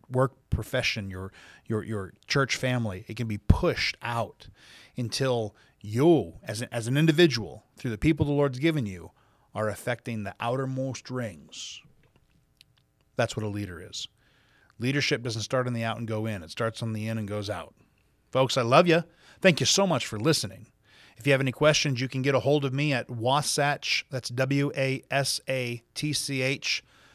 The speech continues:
Front Baptist Church, wasatch front baptist church dot com. Under the drop-down menu, there's a Contact Us button, and there's a direct email,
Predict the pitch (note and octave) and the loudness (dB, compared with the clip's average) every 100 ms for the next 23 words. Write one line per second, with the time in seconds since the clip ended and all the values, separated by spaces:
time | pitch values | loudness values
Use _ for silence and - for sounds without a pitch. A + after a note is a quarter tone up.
0 | - - - D3+ F#3 G#3 - - _ _ | -20 -18 -2 2 2 0 -8 -12 _ _
1 | A2+ B2+ D3 - E3+ D#3 - - - F3+ | -2 2 2 2 0 0 -2 -8 -2 -2
2 | A3+ - - - C3+ D3 D#3+ D3+ - - | -2 -4 -8 2 2 4 0 -2 -2 -10
3 | - D3+ D3+ - A#2+ C#3 - C#3 - D#3 | -4 -2 -2 -6 -2 -2 -2 -6 -2 -4
4 | - D3+ - D3+ E3 A3 - - - - | 0 -2 0 2 4 4 0 -10 -20 -16
5 | - C3+ A#2+ A2 G2+ - - _ - D#3 | -2 -2 0 -2 -4 -8 -20 _ 2 2
6 | D#3 D#3 D3+ D3 D3+ F#3 D#3+ A2+ G2+ - | 2 0 0 0 0 0 0 -2 -6 -6
7 | C#3+ D#3+ - C#3+ C#3 - C#3+ C#3 - - | -2 -2 -2 -4 -4 -10 -4 -2 -2 -6
8 | _ _ - A2+ C3+ F#3 G#3+ F#3+ _ - | _ _ -12 0 0 2 -2 -2 _ -6
9 | C3 A#2+ A#2 A2 G#2 A2 A#2+ C3+ - C#3 | -4 -2 -2 -4 -6 -2 -2 -2 -4 -4
10 | C3+ C#3 D#3 | -2 -2 -4